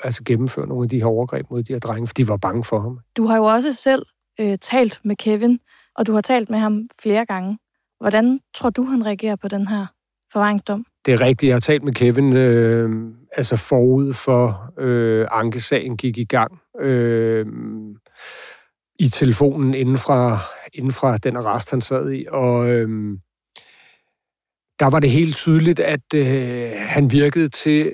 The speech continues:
Speaker 1: altså, selv at, at tro på, at, øh, at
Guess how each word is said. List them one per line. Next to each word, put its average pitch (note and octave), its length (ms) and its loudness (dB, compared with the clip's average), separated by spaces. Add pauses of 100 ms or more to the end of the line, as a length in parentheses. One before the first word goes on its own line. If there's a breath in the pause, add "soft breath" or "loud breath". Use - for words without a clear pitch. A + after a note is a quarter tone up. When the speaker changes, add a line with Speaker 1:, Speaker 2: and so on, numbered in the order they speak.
(120)
Speaker 1:
altså, C3 520 -2 (840)
selv E3 420 0
at, C#3+ 260 4 (160)
at C#3 80 -4
tro E3 180 2
på, C3+ 300 2
at, C3 360 -4
øh, B2 300 2 (1600)
at B2 120 -10